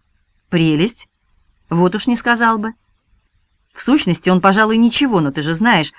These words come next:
я терпеть не могу это кембриджское блеяние. По мне уж лучше трепаться, как последний кокни,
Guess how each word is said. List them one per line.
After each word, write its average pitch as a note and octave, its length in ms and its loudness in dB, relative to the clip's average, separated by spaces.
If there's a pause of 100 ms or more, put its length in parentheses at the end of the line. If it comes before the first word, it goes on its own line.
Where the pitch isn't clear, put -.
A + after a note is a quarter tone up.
(220)
я C#4 140 2
терпеть C#4 380 -2
не D#3 80 -4
могу D3+ 260 -2
это D3+ 260 -6
кембриджское E3 840 -2 (140)
блеяние. D3 600 -4 (600)
По F3 120 4
мне F#3 240 4
уж F#3+ 160 0
лучше G3 300 -2
трепаться, F3+ 520 -2
как D3+ 160 -8
последний E3+ 480 -2
кокни, F#3 420 -2